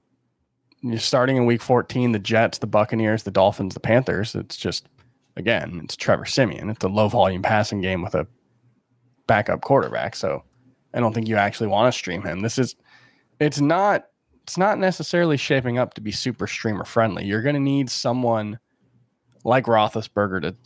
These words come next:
to actually step up and play better than he has, like he did Sunday. You're going to need,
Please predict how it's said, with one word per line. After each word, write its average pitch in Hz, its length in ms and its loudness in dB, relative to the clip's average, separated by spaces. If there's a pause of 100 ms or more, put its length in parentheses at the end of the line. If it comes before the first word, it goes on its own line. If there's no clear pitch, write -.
to 87 80 2
actually 107 440 0
step - 360 0
up - 240 0 (160)
and 104 180 -4
play 107 220 0
better 95 380 -2
than - 160 -6
he 92 180 -8
has, - 320 -10
like - 120 -8
he - 80 -14
did 110 180 -2
Sunday. - 400 0 (120)
You're 110 120 -4
going 120 240 2
to 113 60 0
need, 110 540 -2